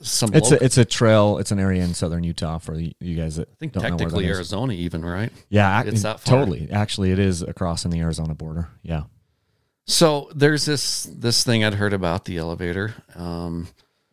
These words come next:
Speaker 1: and we didn't even know where it was, me and Jeff, and we were riding with some guys, and they're in the wash, and I was, like, not enjoying riding in the wash because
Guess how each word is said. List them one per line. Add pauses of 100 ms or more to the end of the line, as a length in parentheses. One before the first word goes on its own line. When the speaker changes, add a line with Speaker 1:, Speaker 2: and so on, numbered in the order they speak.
(320)
Speaker 1:
and (240)
we
didn't
even
know
where
it
was,
me
and
Jeff,
and
we
were
riding
with
some
guys,
and
they're
in
the
wash,
and
I
was,
like, (1400)
not
enjoying
riding
in
the
wash
because